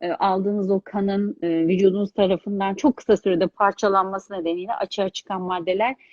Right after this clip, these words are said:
bütün organlarınızı zaman içerisinde, e, bozuyor. Yani ülkemizde başarılı bir şekilde yürütülen talasemi kampanyası olmasına rağmen,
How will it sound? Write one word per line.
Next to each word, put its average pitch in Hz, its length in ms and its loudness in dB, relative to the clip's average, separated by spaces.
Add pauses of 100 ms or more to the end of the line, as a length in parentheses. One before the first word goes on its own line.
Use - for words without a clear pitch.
(240)
bütün 254 300 2
organlarınızı 175 880 0
zaman 208 280 2
içerisinde, 202 800 -2 (560)
e, 180 320 0
bozuyor. 220 520 4 (460)
Yani 220 240 -2
ülkemizde 240 580 4
başarılı 233 560 4
bir 214 60 2
şekilde 202 360 2
yürütülen 208 580 4
talasemi 220 540 0
kampanyası 220 720 -2
olmasına 220 580 -2
rağmen, 226 480 2